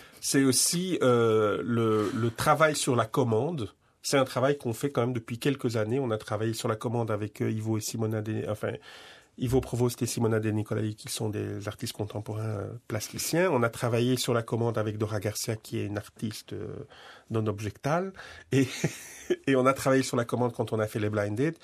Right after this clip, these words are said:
L'idée de la commande, pour nous, c'est à la fois une idée très ancienne dans l'art,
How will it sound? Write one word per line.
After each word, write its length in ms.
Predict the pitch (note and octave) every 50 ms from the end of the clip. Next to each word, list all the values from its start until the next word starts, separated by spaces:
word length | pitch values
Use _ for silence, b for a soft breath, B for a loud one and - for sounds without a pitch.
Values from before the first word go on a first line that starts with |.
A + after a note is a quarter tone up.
| B B B B B B B -
L'idée 320 | B2 C#3 C3+ D3 F3+ G3
de 60 | F3
la 80 | E3+ D#3
commande, 400 | - - C3+ C3 D3 E3+ E3+ -
pour 140 | - B2+ B2+
nous, 120 | D3+ F3
c'est 200 | - - - -
à 60 | - C#3
la 100 | C#3 C3+
fois 160 | - - C#3
une 100 | C3+ B2+
idée 220 | A#2+ B2 B2 A#2
très 280 | - - - D#3+ D3 D3
ancienne 460 | C#3 C3 B2+ - - C#3 B2 A#2 A2+
dans 160 | A2+ G#2+ G#2+
l'art, 500 | G#2+ G#2+ A2+ C3 D#3+ F#3 G3 - - -